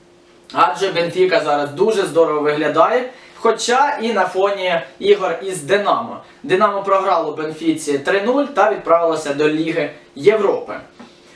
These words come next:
Е, тож Бенфіка може, е, навіть полоскотати нерви Ювентусу. І я, наприклад, зроблю с-, е, сміливий прогноз, скажу, що Бенфіка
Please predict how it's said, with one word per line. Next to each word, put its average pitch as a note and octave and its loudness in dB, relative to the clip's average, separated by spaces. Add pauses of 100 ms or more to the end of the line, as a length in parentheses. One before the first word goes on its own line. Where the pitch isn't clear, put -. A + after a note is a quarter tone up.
Е, D#3+ 2
тож A#3 4
Бенфіка G#3+ -2
може, F3+ 0
е, E3 2
навіть F3+ -2
полоскотати E3 0
нерви D3+ 0
Ювентусу. G#3+ 0
І G3+ -2
я, G3 2
наприклад, A3 0
зроблю F#3+ 2
с-, - -10
е, D#3 0
сміливий F#3 2
прогноз, F#3+ 0
скажу, E3 0
що - -4
Бенфіка A3 2